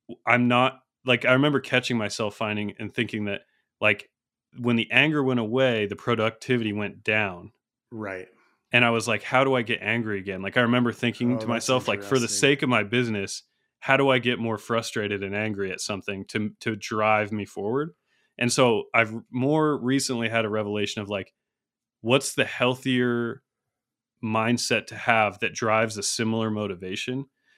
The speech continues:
Speaker 1: So, like, the stereotype is, like, you get a bad breakup and you hit the gym and you put
Speaker 2: Right.
Speaker 1: on twenty pounds of muscle.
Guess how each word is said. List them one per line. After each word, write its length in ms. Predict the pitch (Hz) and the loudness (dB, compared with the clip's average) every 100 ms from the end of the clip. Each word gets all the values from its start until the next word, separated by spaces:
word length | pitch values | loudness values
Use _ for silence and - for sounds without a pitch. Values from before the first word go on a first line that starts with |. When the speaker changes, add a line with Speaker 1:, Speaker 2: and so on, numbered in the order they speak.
| - | -4
Speaker 1:
So, 180 | - | 2
like, 180 | 123 120 | 4 4
the 80 | 123 | 0
stereotype 640 | - 139 127 120 120 110 110 | 0 4 4 2 2 0 0
is, 120 | 101 | -2
like, 220 | 104 - _ _ - | -4 -4 _ _ -6
you 100 | 117 | 2
get 120 | 120 | 2
a 60 | 107 | 4
bad 260 | 113 113 | 4 2
breakup 500 | 110 107 - 101 95 - | 0 -2 -2 -4 -4 -4
and 120 | 110 | -4
you 60 | |
hit 180 | 104 113 | -4 -6
the 60 | - | -6
gym 480 | 110 113 107 101 104 | -2 -2 -2 -4 -8
and 100 | 120 | -10
you 60 | |
put 80 | 110 | -2
Speaker 2:
Right. 80 | 117 | -2
Speaker 1:
on 120 | 107 | -2
twenty 240 | 98 113 104 | -4 -6 -4
pounds 240 | 110 101 | -6 -6
of 80 | 107 | -6
muscle. 480 | 101 95 98 92 | -6 -6 -8 -10